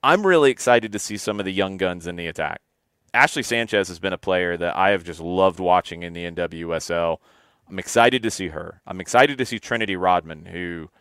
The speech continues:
this could be the world coming out party for Trinity Rodman to understand just how good she is. Unbelievable talent. And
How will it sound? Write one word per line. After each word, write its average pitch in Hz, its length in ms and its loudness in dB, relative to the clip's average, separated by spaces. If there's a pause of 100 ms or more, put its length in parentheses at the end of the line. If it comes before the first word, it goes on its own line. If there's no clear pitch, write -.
(480)
this 120 300 2
could 117 480 -2
be 104 580 -2
the 95 760 -4
world 113 640 0
coming 110 320 -4
out 95 240 0
party 85 540 -6
for 87 400 -8
Trinity 92 400 -6
Rodman 82 640 -2 (400)
to - 200 -4
understand 92 960 -4
just 87 320 -6
how 95 460 0 (160)
good 92 320 -4
she - 500 -10
is. - 600 -12 (1200)
Unbelievable 113 760 4
talent. - 380 -8 (280)
And 110 220 -4